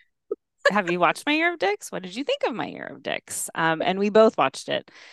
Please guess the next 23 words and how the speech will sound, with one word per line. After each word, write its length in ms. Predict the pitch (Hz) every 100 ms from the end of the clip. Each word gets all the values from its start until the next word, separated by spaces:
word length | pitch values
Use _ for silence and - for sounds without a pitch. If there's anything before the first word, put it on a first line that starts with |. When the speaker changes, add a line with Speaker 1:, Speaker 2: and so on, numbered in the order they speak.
| - -
Speaker 2:
and 100 | 151
we 140 | 156
enjoyed 360 | 160 160 165 151
it. 120 | 151
And 120 | - 240
my 120 | 196
s-, 220 | - - -
I 120 | 190
was 180 | 196 202
watching 340 | 160 - 170
it 160 | 151 147 _
and 120 | 170 160
a 100 | - -
child 360 | - 269 247 165
was 220 | 151 -
nearby. 540 | 156 143 131 - - - -
I'm 240 | 190 180 160
like, 140 | 151
Speaker 1:
Mm. 80 | 277
Speaker 2:
"What 100 | 277
are 60 | 320
you 100 | 330
watching?" 480 | 466 - 214 175